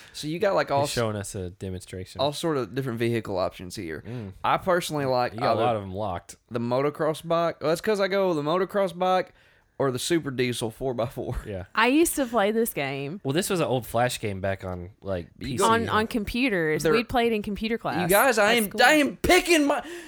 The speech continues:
Speaker 1: I am doing the thing here.
Speaker 3: You're showing us how to play a game we know how to play. <laughs>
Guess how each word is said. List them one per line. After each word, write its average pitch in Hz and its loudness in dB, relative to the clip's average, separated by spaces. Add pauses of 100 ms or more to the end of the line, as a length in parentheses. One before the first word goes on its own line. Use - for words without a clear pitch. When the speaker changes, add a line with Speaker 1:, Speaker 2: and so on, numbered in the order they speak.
(140)
Speaker 1:
I 269 6
am 254 4
doing 339 6
the 285 4
thing 254 4
here. 156 2 (640)
Speaker 3:
You're 233 -2
showing 302 4
us 240 4
how 247 4
to 254 2
play 262 2
a 254 2
game 269 4
we 247 4
know 226 4
how 247 6
to 226 2
play. 277 4
<laughs> - -20